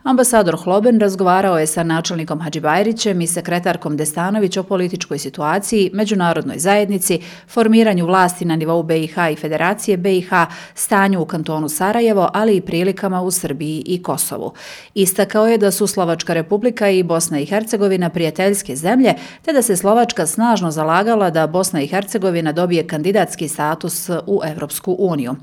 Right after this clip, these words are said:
Ambasador Hloben je podsjetio da je i Slovačka prošla kroz proces tranzicije, te mu je poznato sa kakvim se problemima B I H susreće,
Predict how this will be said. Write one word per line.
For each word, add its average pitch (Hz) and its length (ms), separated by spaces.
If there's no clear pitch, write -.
Ambasador 170 520
Hloben 220 440
je 208 180
podsjetio 202 560
da 185 80
je 165 140
i 160 40
Slovačka 170 520
prošla 170 440
kroz 190 240
proces 151 380
tranzicije, 220 640
te 226 100
mu 214 80
je 165 80
poznato 226 460
sa 180 140
kakvim 175 340
se 175 120
problemima 160 560
B 165 180
I 151 40
H 151 200
susreće, 226 600